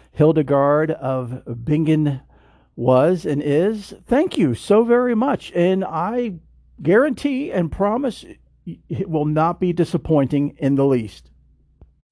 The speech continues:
So lately, I shouldn't say lately, it's been, if you go back to season one, you'll see a lot of, we're, we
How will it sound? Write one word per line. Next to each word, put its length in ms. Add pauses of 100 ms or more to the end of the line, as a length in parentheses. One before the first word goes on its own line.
(240)
So 160
lately, 840
I 180
shouldn't 260
say 160
lately, 520
it's 160
been, 140
if 140
you 60
go 180
back 260
to 80
season 460
one, 220
you'll 140
see 180
a 60
lot 240
of, 60
we're, 380
we 280